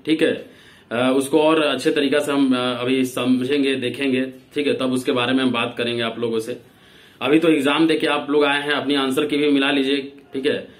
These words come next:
क्योंकि answer, official answer की आ गया है, उसमें जो भी question में आपको डाउट वगैरह है तो उसका objection भी कर सकते हैं आप।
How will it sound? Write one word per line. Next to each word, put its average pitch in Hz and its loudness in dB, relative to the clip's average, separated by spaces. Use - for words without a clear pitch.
क्योंकि 135 0
answer, 135 0
official 147 -2
answer 143 0
की 139 -4
आ 139 2
गया 135 -2
है, 135 -2
उसमें 135 -4
जो 127 -2
भी 143 -2
question 139 -2
में 135 2
आपको 127 -4
डाउट 123 -2
वगैरह 127 -4
है 123 -2
तो 123 -4
उसका 123 -6
objection 117 -4
भी 131 0
कर 127 -2
सकते 120 -6
हैं 110 -2
आप। 107 -8